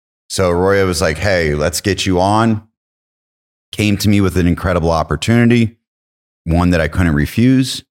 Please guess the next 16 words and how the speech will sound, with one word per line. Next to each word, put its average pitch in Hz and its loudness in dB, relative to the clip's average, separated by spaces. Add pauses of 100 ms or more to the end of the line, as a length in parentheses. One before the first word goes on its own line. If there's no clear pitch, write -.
(400)
Um, 80 0
so 85 -2
I 82 0
said, 92 0
"Okay, 87 -2 (220)
part 90 0
of 85 -2
the 85 0
deal, 85 0
once 78 -4
again, 98 -2
you're - -6
gonna 78 -2
catch 78 -6
the 85 -4
rhythm. 101 0